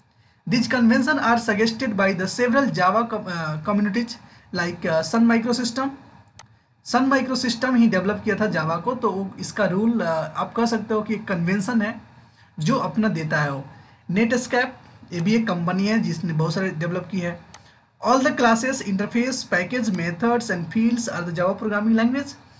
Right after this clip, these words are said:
are the given according to the Java naming convention। If you fail to follow this convention, it may be generate confusion or erroneous code। देखो,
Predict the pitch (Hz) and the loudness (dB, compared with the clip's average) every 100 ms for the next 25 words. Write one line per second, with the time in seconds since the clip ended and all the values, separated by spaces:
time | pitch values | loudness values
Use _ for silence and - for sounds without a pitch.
0 | - _ - 185 175 175 185 233 262 226 | -20 _ -4 -2 0 0 2 4 2 2
1 | 208 202 247 226 214 160 175 196 214 170 | 2 2 0 0 0 2 2 4 2 0
2 | 175 196 247 240 202 170 156 156 - 185 | -2 -2 -2 -2 -4 -4 -2 -2 -2 -4
3 | 135 - - - _ - _ _ _ _ | -4 -12 -20 -20 _ -20 _ _ _ _
4 | - - 226 226 240 226 262 285 285 277 | -20 -4 0 2 2 2 2 2 0 0
5 | 269 247 202 190 214 269 - - - - | 0 0 0 4 4 2 -4 -20 -10 -4
6 | 208 - 208 185 208 202 254 208 - - | -2 0 0 0 0 0 -2 -4 -6 -2
7 | 208 254 262 190 208 202 220 - 180 165 | 0 2 2 2 2 2 0 0 -2 2
8 | 226 240 254 269 - - - - 180 180 | 2 2 0 -2 -8 -18 -20 -8 -2 0
9 | 208 240 - - - _ _ 185 190 226 | 0 -2 -10 -20 -20 _ _ 0 2 2
10 | 240 - - - 156 151 147 147 - - | 2 -6 -12 -2 2 2 2 -2 -6 -6
11 | 151 139 - - - _ _ - - 190 | -8 -8 -10 -20 -20 _ _ -20 -6 -2
12 | 196 | -2